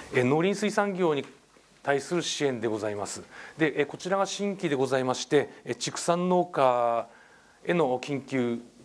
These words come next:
支援事業ということでありまして、えー、こちらにこう書いてありますけど、乳用牛とか肉用牛とか、あー、に関してですね、やはりこう飼料価格が非常にこう高騰している状況がございますので、えー、飼料価格の、お、補助というようなことでございます。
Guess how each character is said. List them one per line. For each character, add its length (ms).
支 180
援 120
事 120
業 140
と 140
い 20
う 60
こ 80
と 100
で 60
あ 60
り 60
ま 120
し 100
て、 300
え 60
ー、 20
こ 100
ち 120
ら 100
に 100
こ 240
う 60
書 60
い 60
て 80
あ 20
り 80
ま 60
す 80
け 60
ど、 60
乳 220
用 120
牛 200
と 140
か 80
肉 260
用 140
牛 180
と 160
か、 200
あ 240
ー、 40
に 40
関 240
し 60
て 100
で 80
す 100
ね、 180
や 40
は 60
り 40
こ 100
う 20
飼 160
料 220
価 180
格 260
が 140
非 100
常 140
に 60
こ 100
う 20
高 160
騰 180
し 60
て 80
い 40
る 40
状 200
況 160
が 40
ご 120
ざ 120
い 60
ま 80
す 120
の 120
で、 200
え 60
ー、 20
飼 140
料 120
価 140
格 220
の、 100
お、 440
補 140
助 140
と 100
い 100
う 40
よ 60
う 20
な 80
こ 100
と 140
で 80
ご 100
ざ 140
い 20
ま 140
す。 100